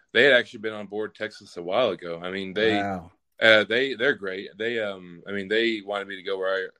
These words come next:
Speaker 1: I, I felt best, but also where they felt me best, but they also felt me best at Texas. And so I have no regrets. Like, I, like, I made the decision. It's finally great to be done. And I just,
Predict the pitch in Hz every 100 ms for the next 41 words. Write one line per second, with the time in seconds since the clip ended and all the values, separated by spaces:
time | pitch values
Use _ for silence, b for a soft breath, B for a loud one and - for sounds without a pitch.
0 | _ - 101 98 - 95 98 101 104 -
1 | _ 95 95 - _ _ _ _ _ _
2 | _ _ - 117 113 110 107 110 123 117
3 | 117 117 - 104 - 107 107 107 - 98
4 | 104 101 95 95 92 - - 90 - 117
5 | - - - 92 - 101 90 85 b b
6 | b 101 92 101 110 104 92 92 - 95
7 | 85 95 98 95 _ - 95 87 98 98
8 | 87 104 113 110 107 104 107 101 101 92
9 | - 104 104 101 98 _ _ _ 107 101
10 | 95 104 98 98 92 90 90 -